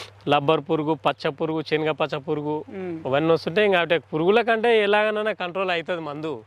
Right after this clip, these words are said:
Speaker 2: కానీ
Speaker 1: ఆ,
Speaker 2: దోమకే
Speaker 1: కొరాజినో, పెద్ద పెద్ద మందులు, కొరాజినో, ఇది ఏది ఆంపిల్గో కొడితే ఆ పురుగులు కంట్రోల్ అవుతాయి.
Speaker 2: ఉమ్.
Speaker 1: కానీ ఈ నల్లి ప్రభావం వల్ల ఏ మందు కంట్రోల్
Speaker 2: ఈ
Speaker 1: అవ్వట్లేదు.
Speaker 2: ఆర్గానిక్ పద్ధతులు ఏమన్నా ప్రయత్నం చేసిండ్రా?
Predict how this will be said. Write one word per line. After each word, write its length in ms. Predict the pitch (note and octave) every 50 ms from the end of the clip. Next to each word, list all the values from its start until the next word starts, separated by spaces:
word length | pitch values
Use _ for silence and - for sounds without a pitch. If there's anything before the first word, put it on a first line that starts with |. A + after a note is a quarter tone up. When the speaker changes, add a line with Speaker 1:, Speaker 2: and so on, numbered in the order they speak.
| _ -
Speaker 2:
కానీ 280 | G#3+ A3 C4+ D4 D4+ C#4+ B3+ B3 A#3 A3+ A3 G#3 G3 F#3 - - - - -
Speaker 1:
ఆ, 180 | D3+ D#3+ E3 D#3
Speaker 2:
దోమకే 120 | G#3 A3
Speaker 1:
కొరాజినో, 560 | E3 E3 E3 F3 E3+ F3 E3+ F3 F3 F3 E3+
పెద్ద 280 | D3 - E3 D#3 D#3+ D3+
పెద్ద 140 | E3+ D3+ E3
మందులు, 420 | D#3+ D#3+ D#3 D#3 D#3+ D#3+ E3 D#3
కొరాజినో, 760 | - - D#3 D#3+ D#3+ D#3+ D3+ C#3+ D#3 D#3 D#3 D#3+ D#3+ D#3+ D#3 D#3
ఇది 260 | D3+ D3+ D3 D3+ D#3
ఏది 500 | D#3 D3+ D3 D#3 D3+ D3+ D3 C#3+ C#3 - _ -
ఆంపిల్గో 480 | C3+ D#3 E3 D3 E3 D#3+ D#3+ D3+ E3 E3
కొడితే 300 | D#3 D3+ - - G3+ G#3
ఆ 100 | F#3+ E3+
పురుగులు 340 | - - E3+ D#3+ D#3+ F3+ E3+
కంట్రోల్ 380 | - E3 D#3+ D#3 E3+ F3 E3+
అవుతాయి. 360 | D#3+ D3+ - E3+ D#3+ C#3+ A2+ G#2 G3+
Speaker 2:
ఉమ్. 220 | F#3+ F#3+ F3+ E3 D#3 - -
Speaker 1:
కానీ 280 | D#3 F3+ G3+ G3+ G3+ G3
ఈ 140 | F#3+ F#3+ F#3+
నల్లి 360 | F3+ D#3+ D#3+ E3+ F#3+ A3 A#3
ప్రభావం 480 | G3+ B3 A3+ A3+ G3 A3 A3 G#3+ G#3+
వల్ల 140 | G#3+ G#3+ A3
ఏ 260 | A3+ G#3 G3 F#3 G3
మందు 260 | G3 F#3+ F#3+ F#3+ G3 G3+
కంట్రోల్ 380 | F3+ F#3 E3+ D#3+ E3+ E3 D#3
Speaker 2:
ఈ 0 |
Speaker 1:
అవ్వట్లేదు. 300 | D3 C#3+ C#3 A#2+ G#3 G3
Speaker 2:
ఆర్గానిక్ 520 | F#3+ G#3 A3 A3 A#3 A3+ A3+ G#3+ - G#3+ -
పద్ధతులు 360 | G#3 F#3+ G3 A3 - A3+ G#3+
ఏమన్నా 320 | G#3 G3+ G#3 G3+ G3+ G3 F#3+
ప్రయత్నం 380 | - G3 F#3+ G3 F#3+ G#3 G3+ F#3+
చేసిండ్రా? 360 | F#3 E3+ - F#3+ F3 F#3+ C#4